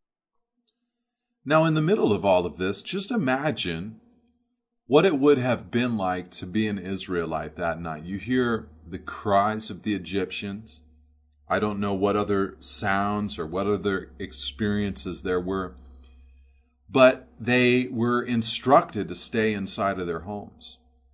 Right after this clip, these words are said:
There, inside of their homes, they probably ran through an entire gamut of emotions.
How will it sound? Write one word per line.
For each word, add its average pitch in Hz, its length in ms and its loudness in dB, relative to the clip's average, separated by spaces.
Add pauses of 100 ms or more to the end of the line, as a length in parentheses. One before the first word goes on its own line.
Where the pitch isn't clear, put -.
(160)
There, 117 560 6
inside 110 420 2
of 113 80 4
their 104 140 2
homes, 101 500 -6 (1300)
they 107 540 4 (1120)
probably 139 480 4
ran 117 580 2
through 120 340 0
an 123 160 0
entire 135 420 4
gamut 127 440 0
of 90 260 -6 (540)
emotions. - 920 -2